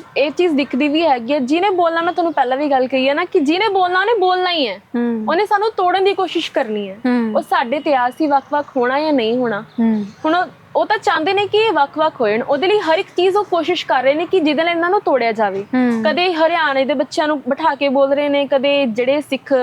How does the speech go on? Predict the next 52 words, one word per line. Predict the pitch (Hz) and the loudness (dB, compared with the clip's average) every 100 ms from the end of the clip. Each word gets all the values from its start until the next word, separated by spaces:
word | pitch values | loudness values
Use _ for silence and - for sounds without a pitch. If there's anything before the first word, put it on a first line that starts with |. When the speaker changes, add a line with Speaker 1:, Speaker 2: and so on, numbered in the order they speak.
| 240 254 | 0 0
Speaker 1:
ਕੌਮ | 247 240 | -2 0
ਦੇ | 240 | 0
ਬੱਚੇ | 247 - 262 | -2 -2 -2
ਨੇ | 247 247 | 0 0
ਜਾਂ | 240 | 0
Speaker 2:
ਹੂੰ। | 247 | 0
Speaker 1:
ਦਸਤਾਰਾਂ | 233 262 277 | 2 2 2
ਸਜਾਈਆਂ | 277 254 240 240 | 0 0 0 0
ਨੇ | 233 | 0
ਜਿਨ੍ਹਾਂ | 233 233 254 | 0 -2 -2
ਨੇ, | 277 | -4
Speaker 2:
ਹੂੰ। | 247 240 226 226 | -2 -2 -2 -2
Speaker 1:
ਉਹਨਾਂ | 269 311 | 0 0
ਨੂੰ | 349 | 2
ਬੋਲਣ | 311 294 294 | 0 2 2
ਦੀ | 277 | 0
ਪੂਰੀ | 285 285 | 0 0
ਕੋਸ਼ਿਸ਼ | 294 277 269 - | 0 -2 -2 -4
ਕੀਤੀ | 247 285 | -2 0
ਜਾ | 269 247 | 2 0
ਰਹੀ | 240 | 0
ਹੈ | 262 | -2
ਕਿ | 294 | 0
ਇਹਨਾਂ | 285 294 | 0 2
ਨੂੰ | 302 | 2
ਬੋਲ | 262 269 254 | 2 2 2
ਕੇ | 277 | 0
ਅਸੀਂ | 269 277 | 0 0
ਇਹਨਾਂ | 247 254 | -2 0
ਨੂੰ | 277 247 - - | -2 -4 -12 -6
ਥੱਲੇ | 269 240 247 | -2 0 0
ਕਰ | 247 | 0
ਦਈਏ | 214 226 226 | -2 0 2
ਜਾਂ | 233 | 2
ਸਾਈਡ | 254 247 240 | 4 2 2
ਤੇ | 233 | 0
Speaker 2:
ਹੂੰ। | |
Speaker 1:
ਕਰ | 226 208 | 0 -2
ਦਈਏ। | 202 226 | -2 0
Speaker 2:
ਹੂੰ। | 247 247 240 233 226 240 - - | 0 0 0 -2 -6 -12 -20 -4
Speaker 1:
ਕੋਈ | 381 415 | 0 2
ਗੱਲ | 427 415 | 2 2
ਨਹੀਂ, | 440 | 0
ਕੋਸ਼ਿਸ਼ | 381 359 415 427 | 0 0 0 -2
ਕਰੀ | - 359 381 | 0 2 2
ਜਾਣ | 359 370 | 0 0
ਜਿੰਨੀ | 320 320 339 | 0 0 0
ਕਰਨੀ | 311 302 339 | 0 0 0
ਹੈ, | |
ਪਰ | 349 349 | 0 -2
ਅਸੀਂ | 349 349 | 0 0
ਵੱਖ | 311 | 0